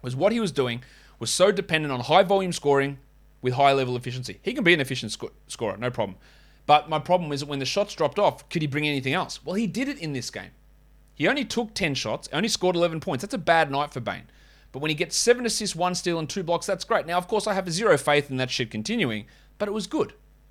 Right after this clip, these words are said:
Jaren Jackson, twenty-two points with not much else,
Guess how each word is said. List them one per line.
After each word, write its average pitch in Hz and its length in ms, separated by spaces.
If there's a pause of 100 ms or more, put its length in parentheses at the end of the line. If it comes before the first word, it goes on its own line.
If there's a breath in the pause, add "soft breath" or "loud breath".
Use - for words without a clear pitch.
(880)
Jaren 180 280
Jackson, 180 340
twenty-two 170 400
points 160 260
with 131 100
not 147 160
much 135 200
else, 131 220